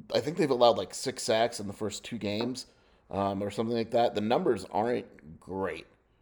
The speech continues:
which is weird. And, and, and they haven't faced good competition either. So it's very strange because they have legitimately good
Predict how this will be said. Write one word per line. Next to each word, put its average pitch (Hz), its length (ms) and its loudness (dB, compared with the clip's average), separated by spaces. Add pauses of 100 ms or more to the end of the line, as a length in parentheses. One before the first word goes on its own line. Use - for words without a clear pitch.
(120)
which 127 180 -2
is 131 140 -2
weird. 120 300 4
And, 127 160 2
and, 131 240 -2
and 120 320 0 (420)
they 127 140 6
haven't 156 340 2
faced 127 380 0
good 117 200 4
competition 107 800 -4
either. 90 320 -6 (380)
So 127 240 10
it's 127 140 4
very 147 260 10
strange 131 300 0
because 123 180 -2
they 127 100 6
have 170 240 8
legitimately 113 720 2
good 107 320 4